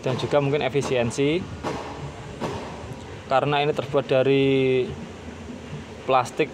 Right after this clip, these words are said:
bagian atas dan bawahnya, dan, eh, aluminium yang tipis bagian tengahnya, itu jika terjadi mampet bisa menyebabkan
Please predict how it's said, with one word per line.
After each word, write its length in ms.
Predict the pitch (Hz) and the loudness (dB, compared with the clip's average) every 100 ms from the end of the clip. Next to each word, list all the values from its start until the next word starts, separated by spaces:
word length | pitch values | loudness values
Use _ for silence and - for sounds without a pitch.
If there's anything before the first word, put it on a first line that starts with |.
| - | -4
bagian 240 | 123 131 131 | 0 2 2
atas 240 | 120 127 | 0 0
dan 160 | - 120 | -2 0
bawahnya, 480 | 127 120 113 165 180 | 4 4 4 2 2
dan, 400 | 139 131 123 117 - - - - | 2 2 0 -4 -8 -14 -12 -4
eh, 260 | 127 127 120 | 0 2 2
aluminium 480 | 123 131 131 135 131 | 2 2 2 2 2
yang 160 | 120 | 2
tipis 240 | 120 - 131 | 0 -2 -2
bagian 240 | 120 107 120 | -2 0 2
tengahnya, 560 | 117 113 117 143 180 208 - - - - - - - | 2 0 0 2 0 -2 -8 -14 -14 -14 -14 -8 -6
itu 160 | 156 | -4
jika 240 | 143 135 131 | -4 0 0
terjadi 320 | 127 127 139 | 0 -2 0
mampet 320 | 131 131 - | 2 2 0
bisa 240 | 135 120 | -2 0
menyebabkan 800 | 139 139 135 120 117 - 151 180 | 2 2 0 2 2 4 2 2